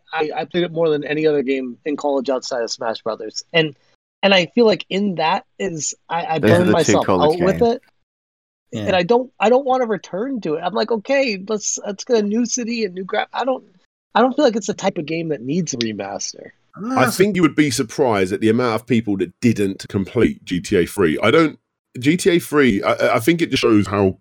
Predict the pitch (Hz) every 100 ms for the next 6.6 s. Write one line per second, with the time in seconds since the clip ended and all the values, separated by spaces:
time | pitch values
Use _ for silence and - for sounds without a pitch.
0 | - 107 - 117 101 98 92 76 117 123
1 | 90 104 117 143 131 117 107 107 101 95
2 | 92 90 98 87 78 87 76 85 82 82
3 | 78 87 85 85 85 85 85 85 92 92
4 | 95 98 92 82 98 95 92 95 92 107
5 | 95 107 92 - 127 117 101 107 98 95
6 | 92 87 85 101 82